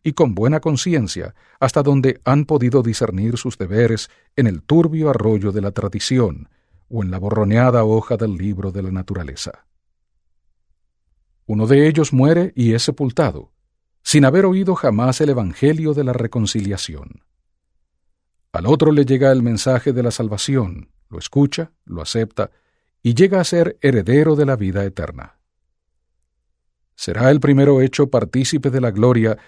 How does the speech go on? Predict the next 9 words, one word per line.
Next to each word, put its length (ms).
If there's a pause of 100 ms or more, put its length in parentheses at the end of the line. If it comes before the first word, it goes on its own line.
(140)
y 100
el 100
otro 340
entregado 640
a 40
una 240
perdición 640
sin 200
esperanza? 640